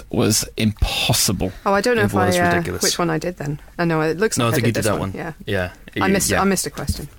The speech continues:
Speaker 2: I'm sorry.
Speaker 3: It's fine. It's fine. It's okay. You can't, you can't win anyway. You can't, <laughs> you
Speaker 2: What?
Speaker 3: can't.
Speaker 2: Oh, there's a competition?
Speaker 3: I don't know if it's a competition, but you can't, you know, as an employee of Bauer Media or, you know, all
Speaker 2: Yeah,
Speaker 3: that,
Speaker 2: it's not
Speaker 3: all
Speaker 2: a
Speaker 3: that
Speaker 2: competition,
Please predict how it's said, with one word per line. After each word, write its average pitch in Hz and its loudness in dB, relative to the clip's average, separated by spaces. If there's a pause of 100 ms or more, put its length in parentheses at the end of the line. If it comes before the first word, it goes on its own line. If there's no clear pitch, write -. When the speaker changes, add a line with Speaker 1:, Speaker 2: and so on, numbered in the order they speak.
Speaker 2:
I'm 156 -8
sorry. - -14 (600)
Speaker 3:
It's - -4
fine. 254 2 (280)
It's - -10
fine. 160 -4 (140)
It's - -6
okay. 143 -2
You 117 -2
can't, - -2
you - -2
can't 151 -2
win 117 2
anyway. 104 0
You 92 -10
can't, 104 -4 (220)
<laughs> - -2
you 190 2
Speaker 2:
What? 285 0
Speaker 3:
can't. 185 0 (200)
Speaker 2:
Oh, 311 4
there's 262 2
a - 2
competition? 214 0
Speaker 3:
I - 0
don't 208 2
know 185 0
if 170 2
it's 139 2
a - 0
competition, 113 2
but 101 0
you 117 0
can't, 151 -2
you 156 4
know, 98 2
as 98 2
an 101 2
employee 104 2
of 90 0
Bauer 92 0
Media 90 0
or, 85 -4
you 92 -2
know, 82 -6 (240)
all 185 2
Speaker 2:
Yeah, 175 4
Speaker 3:
that, 175 2
Speaker 2:
it's 185 0
not 196 2
Speaker 3:
all - 2
Speaker 2:
a - 0
Speaker 3:
that - 2
Speaker 2:
competition, 185 0